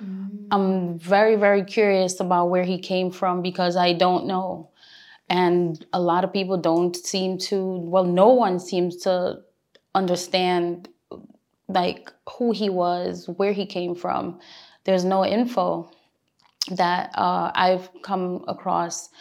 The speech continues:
Speaker 2: but definitely, I guess,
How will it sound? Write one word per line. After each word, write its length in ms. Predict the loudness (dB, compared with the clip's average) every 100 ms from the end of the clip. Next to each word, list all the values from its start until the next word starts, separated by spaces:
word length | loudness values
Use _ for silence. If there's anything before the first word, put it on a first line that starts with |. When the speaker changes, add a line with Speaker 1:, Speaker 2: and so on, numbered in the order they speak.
| -20 -20 _
Speaker 2:
but 680 | 0 4 4 4 0 -6 -4
definitely, 1400 | 4 4 4 -2 0 0 0 0 0 0 -2 -2 -6 -10 _ -4
I 380 | -2 -2 -4 -10
guess, 680 | 2 2 2 -2 -10 -18 -20